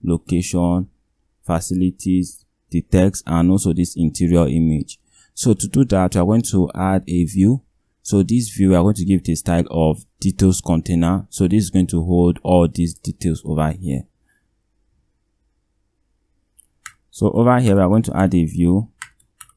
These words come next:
Then for the view, we are going to give it a details container. But before we do that, we are going to add a scroll view component. So we want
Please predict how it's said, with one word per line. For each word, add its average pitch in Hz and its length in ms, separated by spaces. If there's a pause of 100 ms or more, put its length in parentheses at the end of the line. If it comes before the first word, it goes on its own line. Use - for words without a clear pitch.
(1500)
Then 117 180
for 110 160
the 95 160
view, 98 280
we 101 40
are 92 80
going 113 140
to - 100
give 98 220
it 92 160
a 85 140
details 95 520
container. 87 640 (460)
But 104 100
before 135 260
we 113 60
do 104 120
that, 90 340
we 92 60
are 87 40
going 113 160
to 95 280
add 92 360 (100)
a 92 160
scroll 101 420
view 95 240
component. 92 720
So - 260
we 90 60
want 113 360